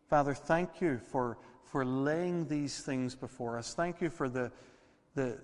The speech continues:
the pure milk of your word. Thank you for this bit of time you've given us to see these things again. And Lord, we pray that each one of us,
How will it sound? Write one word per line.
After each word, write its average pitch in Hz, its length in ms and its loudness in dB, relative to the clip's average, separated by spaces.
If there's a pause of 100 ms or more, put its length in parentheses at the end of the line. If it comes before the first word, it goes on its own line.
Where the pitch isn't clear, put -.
the 135 100 -2
pure 170 540 2
milk 135 440 0 (120)
of 123 160 -6
your 120 200 -2
word. 113 440 -4 (960)
Thank 175 220 0
you 165 80 0
for 143 140 -2
this 156 260 0
bit 170 180 0
of 135 140 -2
time 135 320 -2
you've 123 160 -4
given 131 240 -2
us 131 220 -4
to 131 120 -12
see 156 380 -2
these 151 320 -6
things 127 320 -4
again. 110 400 -8 (1300)
And 151 140 0
Lord, 151 160 4
we 180 140 4
pray 156 320 2
that 139 180 -2
each 156 300 -6
one 127 200 0
of 135 140 -2
us, - 380 -4